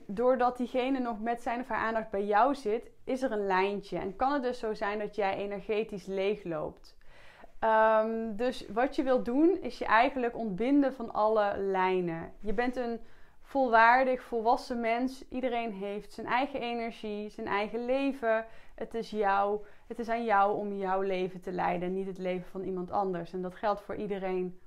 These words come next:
op aarde hier. Ehm, dus wat je ei-, wat je mag gaan doen als je, eh, visualiseert dat je helemaal in het universum bent, is dat je een heel groot zwaard pakt en je gaat als het ware,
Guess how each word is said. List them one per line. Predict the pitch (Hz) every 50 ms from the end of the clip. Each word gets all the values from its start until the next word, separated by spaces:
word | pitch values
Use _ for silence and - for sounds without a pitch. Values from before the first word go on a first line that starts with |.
| -
op | - 185 180
aarde | - 185 175 175 175 170 170
hier. | 165 165 165 160 160 160 165 175 - - - - - - - - - -
Ehm, | - 202 190 190 190 190 190 190 202 202 202 196 190 - - - - - - - - -
dus | 208 202 226 226 226 226
wat | 226 220 233 240 247 254 -
je | 262 247
ei-, | 208 220 233 254 262 254 240
wat | 262 285 285 -
je | 302
mag | 269 247 247 254
gaan | - 240 220 220 202
doen | 240 269 294 311 311 302 -
als | 240 262 262 -
je, | - 240 226 220 208
eh, | 208 202 202 196 202
visualiseert | 202 - 226 190 - 214 208 202 208 - 240 220
dat | 220 -
je | - 190
helemaal | 196 233 247 247 226 226
in | 208 202
het | 202 190 -
universum | 214 226 233 - 339 339 349 349 330 285
bent, | 240 240 233 240 254 - - - - - -
is | - 233
dat | 226 226 -
je | 240 - 226
een | 226 202
heel | 190 190 214 240 254 269 285 285 277
groot | - - - 233 233 233 233 233 233
zwaard | - - - 233 214 226 233 240 254 277 294 294 302 -
pakt | - 254 240 240 277 285 - - - -
en | - - - 233 233 233
je | 233 233 220 202 185 - -
gaat | - 226 214 220 240 -
als | 247 247 208
het | 226 196 202 185
ware, | 185 202 196 202 214 233 240 226 220 220 214 214 220